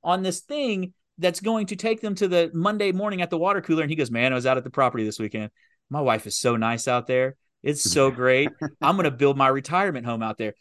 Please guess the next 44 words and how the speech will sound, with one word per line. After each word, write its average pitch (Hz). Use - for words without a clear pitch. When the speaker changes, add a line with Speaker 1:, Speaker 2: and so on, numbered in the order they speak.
Speaker 1:
And 139
all 226
we 247
did 208
was 165
spend 185
a -
day 165
with 165
our 175
brush 220
hog 143
and 151
our, 156
our, 143
our 143
forestry 220
mulcher 139
cleaning 180
up 185
the 170
underbrush 147
to -
where 202
they 220
can 233
walk 185
Speaker 2:
Yeah. 226
Speaker 1:
and 233
enjoy 233
the 240
property. 320
Speaker 2:
Yeah. 90
It's 113
almost 123
like, 117
um, 95
you 113
know, 104
when 101
my, 104
when 104
my 104
mentor 101